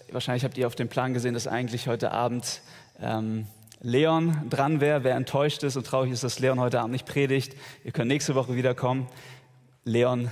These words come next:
wird dann predigen. Wir haben nämlich getauscht. Nächste Woche bin ich nicht da. Deshalb wundert euch nicht, ähm, dass ich heute Abend hier stehe. Macht nix. Anderer Prediger, selber Text.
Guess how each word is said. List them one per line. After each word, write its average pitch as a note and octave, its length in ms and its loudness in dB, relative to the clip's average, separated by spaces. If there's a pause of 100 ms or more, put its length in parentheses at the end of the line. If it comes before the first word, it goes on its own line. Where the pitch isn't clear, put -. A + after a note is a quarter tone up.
(140)
wird A#2+ 160 -6
dann A#2+ 140 2
predigen. B2+ 580 0 (320)
Wir A2 60 -6
haben A2+ 80 -2
nämlich A#2 160 -2
getauscht. A#2 420 0
Nächste A#2 260 -4
Woche A#2 200 -2
bin A#2+ 160 -2
ich C3+ 100 2
nicht C3+ 180 0
da. C3 220 2 (460)
Deshalb A#2 260 -2
wundert D3+ 280 4
euch C3 120 4
nicht, C#3 300 0 (420)
ähm, A#2+ 400 2 (260)
dass B2+ 220 -2
ich - 160 0
heute B2+ 220 4
Abend A#2+ 160 0
hier A#2+ 160 -2
stehe. C#3 340 0 (1800)
Macht E3+ 240 0
nix. E3 400 0 (680)
Anderer C3+ 300 2
Prediger, C#3 440 2
selber A#2+ 300 2
Text. - 440 -2